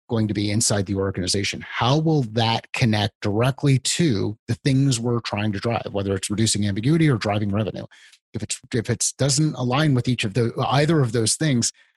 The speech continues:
do we really need to do it? Or is it some shiny thing that we're bringing into the organization just because we saw somebody else do it because they've decided to go down this, down this path? So, um,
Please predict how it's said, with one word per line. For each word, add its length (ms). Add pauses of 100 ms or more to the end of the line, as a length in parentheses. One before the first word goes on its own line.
(160)
do 80
we 120
really 320
need 340
to 80
do 180
it? 80
Or 180
is 180
it 100
some 160
shiny 360
thing 220
that 140
we're 80
bringing 440
into 260
the 140
organization 720
just 220
because 460 (260)
we 60
saw 180
somebody 380 (140)
else 260
do 140
it 220
because 380
they've 160
decided 400
to 60
go 280 (500)
down 220
this, 240 (120)
down 180
this 120
path? 240 (160)
So, 300 (300)
um, 180